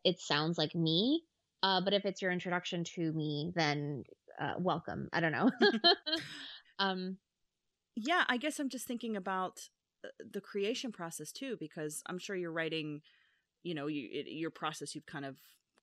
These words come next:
Speaker 2: developed something that's works, and I'm sure you tweak it as you go. But I, it just, as I was reading this, I was like, "Man, there are a lot of little bits and pieces in here," and then pulling the history and, I mean, granted, like you said, it's not, like, a hundred percent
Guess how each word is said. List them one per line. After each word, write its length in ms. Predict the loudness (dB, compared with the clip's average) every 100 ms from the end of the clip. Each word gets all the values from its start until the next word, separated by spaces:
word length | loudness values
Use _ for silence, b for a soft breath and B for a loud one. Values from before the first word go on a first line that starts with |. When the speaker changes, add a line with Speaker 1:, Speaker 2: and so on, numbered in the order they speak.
| -16
Speaker 2:
developed 400 | -10 -4 -4 -4
something 280 | -8 -8 -6
that's 220 | -8 -8
works, 300 | -6 -4 -6
and 60 | -10
I'm 60 | -10
sure 140 | -8
you 100 | -10
tweak 220 | -8 -8
it 60 | -8
as 80 | -8
you 60 | -6
go. 260 | -4 -4
But 120 | -6 -8
I, 100 | -10 -8
it 80 | -8
just, 200 | -6 -4
as 100 | -2
I 100 | -2
was 140 | -2
reading 200 | -4 -4
this, 120 | -6
I 20 | -8
was 100 | -10
like, 100 | -10
"Man, 340 | -8 -6 -6
there 140 | -6 -6
are 160 | -4
a 80 | -4
lot 640 | -4 -4 -4 -6 -8 -14 -16 b b b b -10
of 120 | -8
little 320 | -2 0 0
bits 340 | -2 -6 -4 -10
and 120 | -10
pieces 420 | -6 -6 -6 -8
in 100 | -10
here," 260 | -8 -6 -6
and 140 | -6
then 120 | -6 -8
pulling 380 | -8 -6 -4
the 100 | -4
history 720 | -6 -8 -8 -6 -4 -4 -4 -4
and, 360 | -6 -6 -8 -10 b b b b b
I 40 |
mean, 100 | -2
granted, 280 | 0 0 -2 -4
like 180 | -6
you 40 | -4
said, 120 | -4
it's 140 | -4 0
not, 200 | 0 0
like, 200 | -6 -8
a 40 | -10
hundred 220 | -8 -8
percent 360 | -8 -8 -8